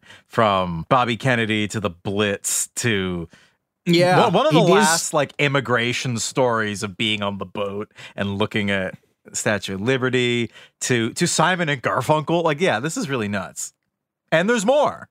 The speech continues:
Speaker 2: And then, <laughs> uh, yeah, galvanized by Kennedy's murder, Springer joined the anti-war movement, again, just in the nick of time, to be at the infamous Democratic National Convention in Chicago in nineteen sixty-eight, which turned into a landmark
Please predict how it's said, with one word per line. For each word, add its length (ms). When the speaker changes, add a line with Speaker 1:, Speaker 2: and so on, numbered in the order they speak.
Speaker 2:
And 140
then, 480
<laughs> 380
uh, 260
yeah, 220
galvanized 640
by 140
Kennedy's 540
murder, 500
Springer 440
joined 380
the 180
anti-war 500
movement, 480
again, 540
just 280
in 80
the 80
nick 160
of 160
time, 380
to 120
be 260
at 120
the 220
infamous 540
Democratic 760
National 380
Convention 520
in 100
Chicago 680
in 160
nineteen 260
sixty-eight, 640
which 160
turned 220
into 180
a 80
landmark 760